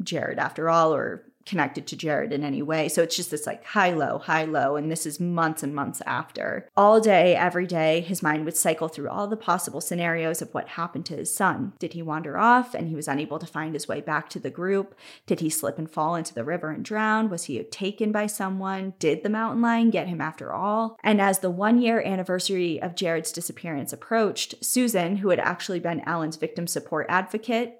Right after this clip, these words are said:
the year prior, she reached out to him with an offer to hold a service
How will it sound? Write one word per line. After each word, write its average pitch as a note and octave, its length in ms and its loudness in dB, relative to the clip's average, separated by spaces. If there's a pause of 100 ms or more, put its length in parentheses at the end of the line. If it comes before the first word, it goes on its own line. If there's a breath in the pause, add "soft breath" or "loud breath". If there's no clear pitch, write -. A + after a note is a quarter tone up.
(120)
the F#3+ 180 0
year E3 220 -2
prior, F3 580 0 (340 loud breath)
she - 220 2
reached F#3+ 260 0
out A3 180 4
to G3+ 80 -6
him F#3+ 180 -2
with F3+ 120 -4
an E3+ 120 -2
offer F3 360 0
to F3+ 100 -8
hold E3 260 -6
a D#3+ 40 -4
service F#3 680 0